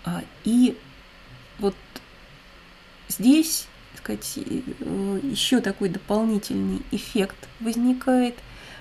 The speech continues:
когда в руках герой вертит, э, как герой-рассказчик вертит в руках этот объект, мы получаем возможность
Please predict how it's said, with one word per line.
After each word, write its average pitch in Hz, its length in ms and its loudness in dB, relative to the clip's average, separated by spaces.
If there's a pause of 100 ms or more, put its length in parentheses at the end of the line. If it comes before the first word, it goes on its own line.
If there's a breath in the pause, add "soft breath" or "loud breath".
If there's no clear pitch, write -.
когда 214 540 2 (100)
в 196 100 -2
руках 214 680 0 (600)
герой 208 440 4
вертит, 202 600 -2 (600)
э, - 60 -6 (400)
как 175 140 -2
герой-рассказчик 190 1000 0
вертит 196 420 0 (260)
в 208 60 -6
руках 185 520 -4 (960)
этот 202 340 -2 (220)
объект, 240 500 4 (220)
мы 233 220 2
получаем 233 520 -2
возможность 226 720 2